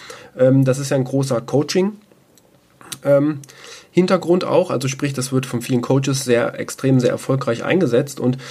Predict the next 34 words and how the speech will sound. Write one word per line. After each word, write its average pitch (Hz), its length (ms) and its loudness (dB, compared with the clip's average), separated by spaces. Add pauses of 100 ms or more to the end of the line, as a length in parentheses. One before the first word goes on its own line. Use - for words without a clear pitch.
(160)
was 120 120 -4
ist 160 140 -4
denn 160 100 2
eigentlich 147 220 0
der 131 140 -2
Therapeut? 135 580 0 (300)
Therapeut 120 400 0
ist 135 100 -4
ja 135 80 0
im 117 80 0
Endeffekt 135 460 -4
auch 139 180 0
ein 131 60 0
Stück 147 300 -4
weit 127 180 2
ein 120 160 -2
Coach, - 500 0
ne? 147 220 2
Sie, 104 100 -4
ihr - 280 -6
sprecht 135 420 -4
mit 131 140 0
den 120 140 0
Patienten 135 760 -2 (280)
und 123 340 0
wenn 127 360 0
man 127 280 2
dort 139 440 2
die 120 60 -4
richtigen 131 560 -4
Kommunikationsmittel 131 1500 -2
und 110 340 -6
Wege 123 400 2 (360)
wählt, 104 800 0